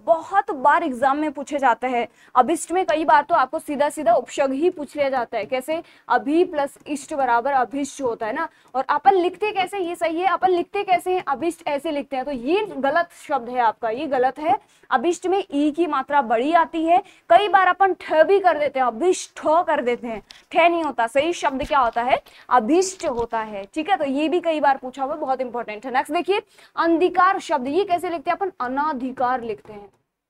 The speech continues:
अनाधिकार नाम का शब्द नहीं होता, ये आपका गलत शब्द है, सही शब्द होता है आपका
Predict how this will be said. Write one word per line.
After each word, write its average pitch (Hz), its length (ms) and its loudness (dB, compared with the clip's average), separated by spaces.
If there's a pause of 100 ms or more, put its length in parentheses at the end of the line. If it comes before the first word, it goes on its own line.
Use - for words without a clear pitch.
(760)
अनाधिकार 339 560 2
नाम 302 220 0
का 330 140 0
शब्द 269 280 -6
नहीं 285 180 -2
होता, 339 240 -2
ये 320 140 -2
आपका 277 260 2
गलत 254 300 0
शब्द 330 300 -2
है, 349 160 0
सही 302 380 -2
शब्द 311 300 -4
होता 294 260 0
है 311 80 2
आपका 247 280 0